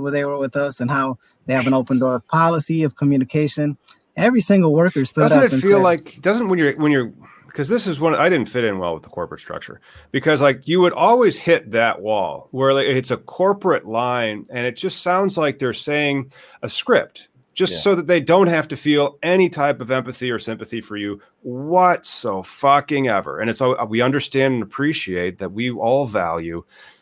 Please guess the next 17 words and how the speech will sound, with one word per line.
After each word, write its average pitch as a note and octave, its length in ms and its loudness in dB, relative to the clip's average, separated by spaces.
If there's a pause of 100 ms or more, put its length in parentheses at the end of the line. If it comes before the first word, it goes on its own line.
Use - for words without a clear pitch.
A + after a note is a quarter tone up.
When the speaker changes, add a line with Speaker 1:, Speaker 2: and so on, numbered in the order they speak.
(200)
Speaker 2:
the G2+ 80 -12
principle F2+ 720 -2
of F#2+ 400 -4
being A#2 320 -4
collectively G#2+ 600 -6
inclusive. F#2+ 520 -8 (600)
And D#3 160 4
then F3 100 6
they E3+ 100 6
just D3 200 0
fuck C3+ 200 2
you B2 120 4
over. - 260 2 (1400)
Speaker 1:
Yeah, D3+ 220 4
I D3 60 2
mean, D3 360 -2 (140)
y-, A#2 140 -12